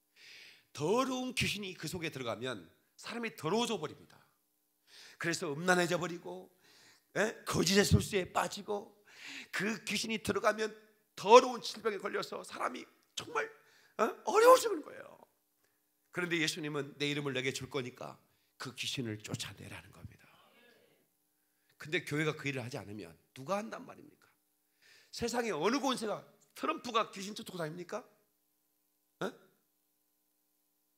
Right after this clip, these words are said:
하나님의 교회가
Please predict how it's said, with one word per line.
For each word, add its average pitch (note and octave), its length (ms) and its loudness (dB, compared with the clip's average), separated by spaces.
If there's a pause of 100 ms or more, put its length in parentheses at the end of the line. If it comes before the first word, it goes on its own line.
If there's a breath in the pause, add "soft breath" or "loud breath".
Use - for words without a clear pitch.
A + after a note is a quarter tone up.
(1000)
하나님의 G4 640 12
교회가 F#4 680 12